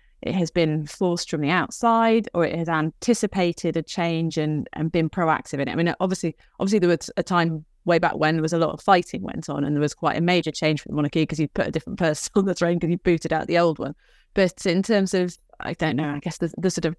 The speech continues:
more, um, in the more settled last few centuries, the monarchy has reinvented itself either through requ-,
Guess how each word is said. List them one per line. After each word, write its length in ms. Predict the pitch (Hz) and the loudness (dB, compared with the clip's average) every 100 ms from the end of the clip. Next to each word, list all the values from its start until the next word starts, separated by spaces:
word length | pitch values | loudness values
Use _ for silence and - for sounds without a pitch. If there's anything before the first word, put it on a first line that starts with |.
| - | -2
more, 360 | 170 160 160 156 _ _ _ - _ _ | 2 4 2 -2 _ _ _ -20 _ _
um, 480 | 165 156 156 151 156 - _ _ - - - | -2 -2 -2 -4 -8 -16 _ _ -20 -18 -2
in 120 | 175 | 0
the 60 | |
more 220 | 165 151 - _ _ | 2 0 -4 _ _
settled 760 | - 247 208 190 165 156 - - _ - - | -2 0 2 2 0 -2 -8 -14 _ -18 -2
last 340 | 180 165 - | 0 0 0
few 200 | 180 160 | 0 0
centuries, 800 | - 165 - - 80 160 196 - _ _ _ - _ - - | 0 -2 -4 -4 -4 -4 -6 -10 _ _ _ -20 _ -20 -2
the 80 | 196 | 2
monarchy 640 | 208 202 - 170 165 160 165 - - | 4 2 0 2 2 -2 -6 -12 -14
has 500 | - 190 170 - - - _ - | 0 2 0 -4 -16 -20 _ -2
reinvented 720 | 156 - - - 156 - - - _ - | 0 0 -2 -4 -4 -4 -6 -6 _ -8
itself 420 | - 143 160 - | -2 0 0 -4
either 320 | - 165 156 160 | -2 0 0 -2
through 420 | - 160 151 151 - _ _ _ - | 0 0 2 -2 -8 _ _ _ -6
requ-, 260 | 165 - | -6 -6